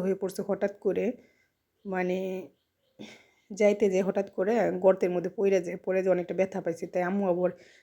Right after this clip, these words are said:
তাড়াতাড়ি করে নানা বাড়িতেও চলে গেছে নানারে দেখার জন্য। আম্মু আর আব্বু দুজনে গেছে, এই কারণে আমরা তাড়াতাড়ি চলে আসছি, তা না হলে আরও রাইখা দিত অনেকক্ষণ। থাইকে আসতে বলছিল, কিন্তু চলে আসছি, জন্মদিন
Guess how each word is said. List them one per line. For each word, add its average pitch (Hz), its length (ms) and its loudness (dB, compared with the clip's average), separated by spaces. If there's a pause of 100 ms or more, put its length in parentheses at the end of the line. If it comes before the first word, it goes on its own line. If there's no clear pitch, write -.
(100)
তাড়াতাড়ি 180 480 -2
করে 175 160 0 (100)
নানা 175 200 2
বাড়িতেও 170 420 -2
চলে 185 200 0
গেছে 165 260 -2
নানারে 180 320 0
দেখার 180 240 -6
জন্য। 175 180 -4 (240)
আম্মু 185 200 -2
আর 170 120 -4
আব্বু 170 200 -12
দুজনে 185 400 -2
গেছে, 185 240 -14 (680)
এই 170 120 -6
কারণে 170 260 -2
আমরা 170 160 -2
তাড়াতাড়ি 175 360 -2
চলে 190 240 0
আসছি, - 300 -4 (2250)
তা 202 160 2
না 196 140 0
হলে 190 180 0 (100)
আরও 180 140 0 (400)
রাইখা 185 360 -2
দিত 175 200 -10
অনেকক্ষণ। 175 360 -6 (800)
থাইকে 196 280 2 (160)
আসতে 190 280 -4
বলছিল, 185 280 -2 (240)
কিন্তু 180 280 -6 (140)
চলে 185 260 -2
আসছি, 185 280 -6 (400)
জন্মদিন 180 440 0